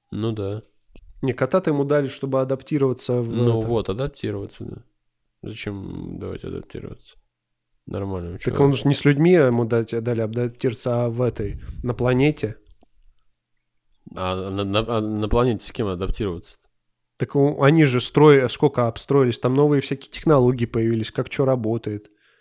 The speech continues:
Speaker 1: Мне
Speaker 2: Он-то
Speaker 1: кажется,
Speaker 2: уле-
Speaker 1: мне кажется, там именно с-, ну, п-, психологическая поддержка просто была, этот кот.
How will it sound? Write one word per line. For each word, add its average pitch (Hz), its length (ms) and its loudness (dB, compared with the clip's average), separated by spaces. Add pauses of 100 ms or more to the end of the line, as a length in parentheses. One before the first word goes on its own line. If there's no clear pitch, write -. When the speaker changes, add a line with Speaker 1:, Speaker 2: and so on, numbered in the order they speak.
(420)
Speaker 1:
Мне 143 100 2
Speaker 2:
Он-то 147 180 6
Speaker 1:
кажется, 143 260 4
Speaker 2:
уле- 143 80 0
Speaker 1:
мне 147 100 2
кажется, - 240 -4
там 147 160 -2
именно 143 280 -2
с-, - 260 -10
ну, 127 180 -2
п-, 107 200 -6
психологическая - 800 -6
поддержка 123 500 -6
просто - 360 -12
была, 98 200 -10
этот - 140 -18
кот. - 260 -12